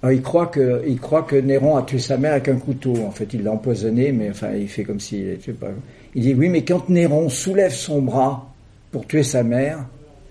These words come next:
soulever le bras, ça, c'est positif. Et vous voyez bien que, vous voyez bien que, que c'est une vision qui est en, contre la morale.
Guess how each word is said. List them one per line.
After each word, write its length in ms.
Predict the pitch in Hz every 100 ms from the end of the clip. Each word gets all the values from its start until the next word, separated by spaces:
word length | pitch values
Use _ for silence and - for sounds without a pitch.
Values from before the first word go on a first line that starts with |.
| -
soulever 460 | - - 180 147 147
le 80 |
bras, 260 | 123 127 147
ça, 200 | 131 160
c'est 180 | - -
positif. 720 | 143 110 104 - 101 - - - - - - - - - - 117 120 131 143 135 - 151 - -
Et 100 | 139
vous 60 | 139
voyez 300 | 156 151 147
bien 260 | 165 180
que, 520 | 175 147 131 123 117 110 - - - - -
vous 40 | 131
voyez 180 | 139
bien 200 | 135 165
que, 320 | 127 - 135 -
que 140 | 143
c'est 180 | 123 151
une 80 | 151
vision 400 | 139 127 175 131
qui 140 | 135
est 60 | 123
en, 200 | 131 - - -
contre 320 | 135 - 165
la 100 | 147
morale. 560 | 147 139 131 127 110